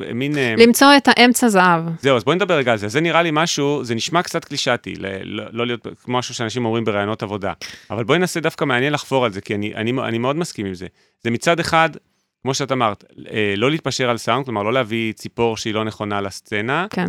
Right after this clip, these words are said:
Speaker 1: רק כי לא היה לך כוח לחפש עוד שעה עכשיו.
Speaker 2: נכון.
Speaker 1: כי אנשים לא יעריכו את זה. כאילו,
Speaker 2: נכון.
Speaker 1: יגידו לך, מה זה, זה נשמע כמו לא יודע, אה, חסידה, <laughs> ורואים ציפור-, ציפורת
Speaker 2: לא, לא, זו לא
Speaker 1: כזאת.
Speaker 2: הייתה חסידה, זה, זו הייתה איזושהי,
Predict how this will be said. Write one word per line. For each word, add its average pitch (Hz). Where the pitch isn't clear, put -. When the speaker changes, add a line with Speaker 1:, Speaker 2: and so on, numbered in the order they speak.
Speaker 1:
רק 110
כי 104
לא 107
היה 107
לך 104
כוח 101
לחפש 104
עוד 104
שעה 98
עכשיו. 196
Speaker 2:
נכון. 165
Speaker 1:
כי 104
אנשים 104
לא 120
יעריכו 131
את 87
זה. 85
כאילו, 98
Speaker 2:
נכון. 92
Speaker 1:
יגידו 104
לך, 98
מה 107
זה, 95
זה 95
נשמע 104
כמו 98
לא 110
יודע, 101
אה, 98
חסידה, 135
<laughs> 123
ורואים 135
ציפור-, 135
ציפורת -
Speaker 2:
לא, 285
לא, 320
זו 262
לא 262
Speaker 1:
כזאת. 294
Speaker 2:
הייתה 330
חסידה, 233
זה, 214
זו 196
הייתה 269
איזושהי, 185